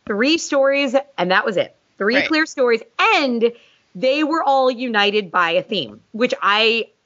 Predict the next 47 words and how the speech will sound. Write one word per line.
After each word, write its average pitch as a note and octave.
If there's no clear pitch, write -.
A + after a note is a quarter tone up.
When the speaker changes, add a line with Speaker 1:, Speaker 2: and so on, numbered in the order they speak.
Speaker 1:
I, G3+
there's C4
things D4
about F4
this F4
episode C#4
I B3+
really G#3
liked. G3
Overall, C4+
I A#3
actually A3
did F#3
like E3+
this E3+
episode D#3
far C4+
more B3+
than G#3+
I G3+
realized, G3+
I C4+
think, C4+
and G3
then F3+
I, E3+
that F3
I E3+
thought E3+
I G3
would. B3+
Um, G3+
but A#3
one C4
thing D4
I C#4
just B3
really A3
liked, G#3+
I G3
liked G3
that B3
it A3
was C4+
about G#3+
these F3
essentially B3+